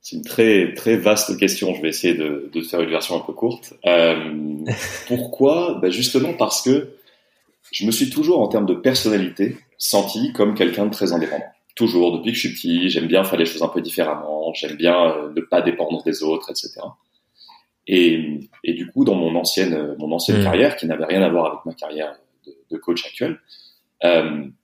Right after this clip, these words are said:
Speaker 1: j'étais dans un monde corporate qui, certes, était, euh, assez souple et assez fun, et cetera, mais où, justement, ce désir d'indépendance, euh,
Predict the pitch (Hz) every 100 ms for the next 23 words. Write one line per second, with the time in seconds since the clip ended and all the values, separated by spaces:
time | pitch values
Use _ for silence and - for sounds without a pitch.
0 | _ _ _ _ _ - 95 95 131 139
1 | 104 104 92 87 98 98 - 85 85 147
2 | - - - 107 - - 85 85 78 76
3 | - - - 85 - 110 107 85 80 -
4 | 82 101 85 82 - - 85 - - _
5 | _ _ _ 82 92 143 156 - 110 98
6 | - 92 - - 80 95 101 82 80 80
7 | 82 117 - - - - 82 78 76 71